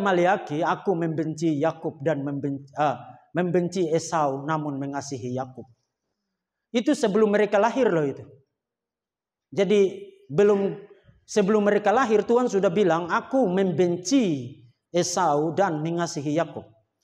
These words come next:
Dan begitu lahir, Yakub ini juga ndak baik-baik amat juga. <laughs> Yakub ini juga penipu kelas kakap juga ini. Dan manipulator besar juga itu. Ya.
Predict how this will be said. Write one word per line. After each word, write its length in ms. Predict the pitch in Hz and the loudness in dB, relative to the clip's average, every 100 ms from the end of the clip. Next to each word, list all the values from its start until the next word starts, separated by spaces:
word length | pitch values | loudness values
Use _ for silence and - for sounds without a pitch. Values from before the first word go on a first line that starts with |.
| _ _ _ | _ _ _
Dan 300 | 220 294 240 | 4 4 4
begitu 340 | 214 226 233 | 2 2 4
lahir, 460 | 240 285 240 226 254 226 - - _ _ _ | 4 4 4 4 2 -4 -18 -20 _ _ _
Yakub 400 | 214 277 220 254 | 0 2 2 2
ini 220 | 285 302 240 | 4 4 2
juga 240 | 226 240 | 2 2
ndak 180 | 226 208 | 2 2
baik-baik 420 | 220 214 165 214 190 | 2 2 4 2 2
amat 300 | 196 202 160 | 2 0 0
juga. 300 | 262 208 175 | 0 2 2
<laughs> 340 | 196 180 - _ _ _ _ _ _ _ _ _ _ _ 831 _ 719 _ _ _ _ _ - - - - _ | 0 -8 -10 _ _ _ _ _ _ _ _ _ _ _ _ _ _ _ _ _ _ _ -20 -20 -20 -20 _
Yakub 400 | - 247 262 262 | -2 0 2 2
ini 240 | 254 294 240 | 4 4 4
juga 240 | 226 226 | 4 4
penipu 400 | 233 240 233 214 | 4 4 4 2
kelas 320 | 196 240 233 | 2 2 2
kakap 320 | 247 233 233 185 | 0 2 0 2
juga 320 | 320 240 247 | 2 4 4
ini. 320 | 220 214 190 - - _ _ _ _ - _ _ _ | 2 0 -2 -10 -20 _ _ _ _ -20 _ _ _
Dan 240 | 139 240 247 | 0 2 4
manipulator 800 | 247 254 254 226 233 233 233 220 | 4 2 2 2 2 2 2 2
besar 320 | 220 220 220 | 2 2 2
juga 320 | 254 277 247 | 2 4 4
itu. 240 | 214 185 170 - - _ _ _ _ _ _ _ _ _ 349 320 _ _ _ _ _ _ _ _ _ _ _ _ | 4 2 -2 -8 -20 _ _ _ _ _ _ _ _ _ -20 -20 _ _ _ _ _ _ _ _ _ _ _ _
Ya. 320 | 294 269 226 | 2 2 2